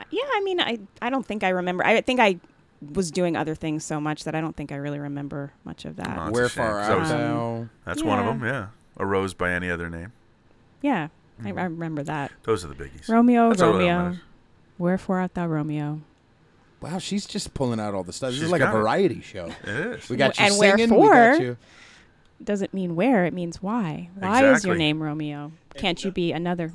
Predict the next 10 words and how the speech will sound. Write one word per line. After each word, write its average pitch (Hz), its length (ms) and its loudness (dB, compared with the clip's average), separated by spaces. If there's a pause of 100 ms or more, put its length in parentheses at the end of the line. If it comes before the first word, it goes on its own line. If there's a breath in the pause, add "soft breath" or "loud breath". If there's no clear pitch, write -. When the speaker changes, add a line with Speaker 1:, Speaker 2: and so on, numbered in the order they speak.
(140)
Speaker 1:
name? 147 380 -4 (240)
Speaker 2:
Yeah. 156 220 -6 (200)
Speaker 1:
Mm-hmm. 175 400 -6
Speaker 2:
And 127 160 -2
nunneries 123 760 0
were 107 200 2
actually 104 420 0
houses 95 300 -4
of 90 100 -14
prostitution. 101 600 -10